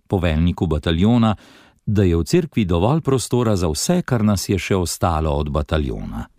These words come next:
Brez oklevanja smo se napotili proti stari in zapuščeni cerkvi,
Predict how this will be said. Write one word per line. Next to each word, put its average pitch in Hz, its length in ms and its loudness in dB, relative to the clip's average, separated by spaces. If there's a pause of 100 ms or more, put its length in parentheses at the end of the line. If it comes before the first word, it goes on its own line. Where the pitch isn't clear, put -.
(500)
Brez 139 320 2
oklevanja 113 680 0
smo 95 220 -2
se 104 160 0
napotili 107 520 0
proti 98 360 -2
stari 95 560 0 (120)
in 80 120 0
zapuščeni 90 720 0
cerkvi, 92 560 -2